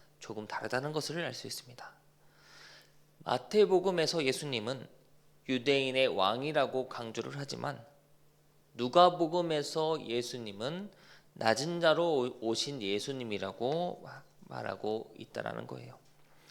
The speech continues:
다시 말해, 마태복음은 예수님을 높이고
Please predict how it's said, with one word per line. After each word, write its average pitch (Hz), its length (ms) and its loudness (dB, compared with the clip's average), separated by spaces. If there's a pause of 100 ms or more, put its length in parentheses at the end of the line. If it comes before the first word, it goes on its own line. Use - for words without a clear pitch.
(640)
다시 147 220 2
말해, 151 400 6
마태복음은 135 800 2 (680)
예수님을 151 680 -2
높이고 170 1200 -4